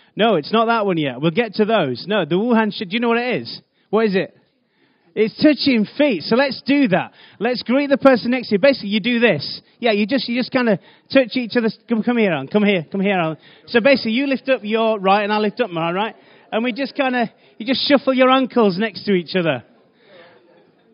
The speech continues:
All right? So maybe you could, <laughs> you could do that. You, you could also just say hello. I mean, tha-, that's, that's also an option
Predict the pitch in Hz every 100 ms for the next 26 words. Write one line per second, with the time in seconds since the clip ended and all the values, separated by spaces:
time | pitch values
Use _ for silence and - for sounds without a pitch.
0 | _ 190 202 226 208 233 226 240 226 202
1 | 208 - 220 156 - _ _ _ _ -
2 | - - _ - 185 294 240 - _ _
3 | _ _ _ _ _ _ _ 208 208 196
4 | 233 233 247 160 - _ - _ _ _
5 | _ _ - 190 220 214 262 - 285 302
6 | 311 - 185 214 - 214 202 214 214 113
7 | 113 - - 175 180 170 185 196 165 -
8 | - 202 196 175 214 196 - 175 143 -
9 | _ _ _ _ _ _ - 175 190 139
10 | 151 180 156 135